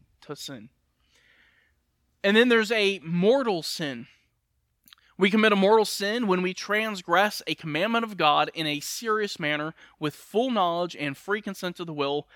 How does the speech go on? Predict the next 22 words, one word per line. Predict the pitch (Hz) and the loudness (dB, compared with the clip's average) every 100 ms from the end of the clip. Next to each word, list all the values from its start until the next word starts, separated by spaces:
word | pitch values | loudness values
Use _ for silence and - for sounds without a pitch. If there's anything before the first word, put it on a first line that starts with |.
| - _ _ _ _ _ | -20 _ _ _ _ _
Serious | - - - 220 254 269 - | -16 -14 -6 2 2 2 0
matter | 220 220 214 | 0 0 0
is, | 175 180 180 | -2 -2 -2
for | - 180 | -4 -4
example, | 170 175 170 160 175 196 208 _ _ _ - | -4 -4 -4 -2 0 0 -4 _ _ _ 4
unbelief, | 220 226 190 180 214 - | 4 4 0 0 -4 -10
hatred | - 196 208 196 | -2 -2 0 -2
of | 180 | 0
our | 165 | 0
neighbor, | 160 185 185 190 | 0 -2 -2 -4
adultery, | 147 147 190 - 175 | -2 -2 -2 -4 -8
serious | - 214 220 214 202 - | -8 -2 0 0 -4 -6
theft, | 175 180 - 151 | 0 0 -2 -6
murder, | 151 165 165 | -2 -2 -2
et | - - | -6 -8
cetera. | - 143 131 107 _ _ _ _ _ _ _ _ _ _ _ _ _ _ _ _ _ _ _ | -4 -4 -6 -18 _ _ _ _ _ _ _ _ _ _ _ _ _ _ _ _ _ _ _
A | 202 190 | -2 0
mortal | 185 214 320 330 294 | 4 4 6 4 0
sin | - 165 160 190 | -4 -4 -4 -6
is | 185 | -6
a | 185 180 | -4 -4
sin | - - 240 190 196 | -6 -2 0 0 -4